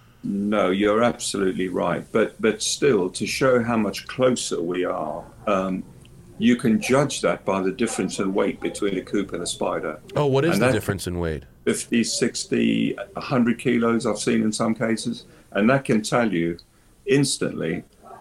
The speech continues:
Speaker 1: that they didn't start with a Spider, and they've had to add a lot of material.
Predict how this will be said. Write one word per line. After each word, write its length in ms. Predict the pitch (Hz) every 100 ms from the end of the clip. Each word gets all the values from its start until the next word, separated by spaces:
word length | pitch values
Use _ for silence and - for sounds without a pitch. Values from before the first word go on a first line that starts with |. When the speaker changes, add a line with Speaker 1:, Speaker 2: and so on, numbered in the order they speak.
| - - - _ -
Speaker 1:
that 380 | 87 110 104 -
they 120 | 92
didn't 260 | 92 92 85
start 380 | - 104 87
with 160 | - 90
a 60 | 85
Spider, 500 | - 90 80 80 80 _ _ _ _ -
and 200 | 95 90
they've 140 | 92
had 160 | 104 95
to 200 | - -
add 160 | 95 87
a 60 |
lot 200 | 87 92
of 80 | 90
material. 560 | 92 - 107 90 82